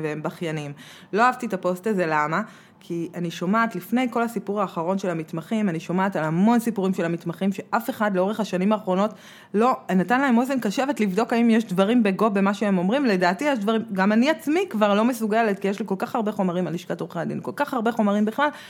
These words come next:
לא יכולה להגיע לכל סיפור וסיפור. אבל אי אפשר להגיד שהם בכיינים לפני ששומעים מה הם אומרים, ולמיטב הבנתי היו המון, אה, בעיות בבחינות לשכת עורכי הדין לאורך השנים. עכשיו, זה דבר אחד. אז לא אהבתי את מה שחיים לוינסון כתב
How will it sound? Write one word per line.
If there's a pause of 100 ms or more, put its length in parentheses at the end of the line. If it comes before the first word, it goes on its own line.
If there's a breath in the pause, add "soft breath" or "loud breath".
(200 loud breath)
לא
יכולה
להגיע
לכל
סיפור
וסיפור. (340 loud breath)
אבל (100)
אי
אפשר
להגיד
שהם
בכיינים
לפני
ששומעים
מה
הם
אומרים,
ולמיטב
הבנתי
היו
המון, (580 loud breath)
אה,
בעיות (280 soft breath)
בבחינות
לשכת
עורכי
הדין
לאורך
השנים. (580 loud breath)
עכשיו, (180)
זה
דבר
אחד.
אז
לא
אהבתי
את
מה
שחיים
לוינסון
כתב